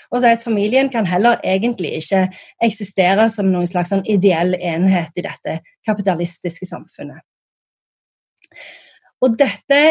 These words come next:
er, høres kanskje litt kontroversielt ut nå,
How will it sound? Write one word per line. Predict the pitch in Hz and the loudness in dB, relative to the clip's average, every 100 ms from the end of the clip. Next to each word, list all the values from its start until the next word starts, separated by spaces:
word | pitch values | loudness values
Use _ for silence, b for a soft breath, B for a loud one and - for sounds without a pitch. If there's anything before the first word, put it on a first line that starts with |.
| - | 4
er, | 220 247 247 - _ _ _ _ _ 233 | 2 2 0 -8 _ _ _ _ _ 0
høres | 208 214 233 | 2 2 0
kanskje | 196 214 220 | 0 2 2
litt | 214 208 - | 2 -4 -2
kontroversielt | 214 208 190 190 185 185 190 | -2 0 -2 0 0 0 0
ut | 202 | 2
nå, | 247 | 4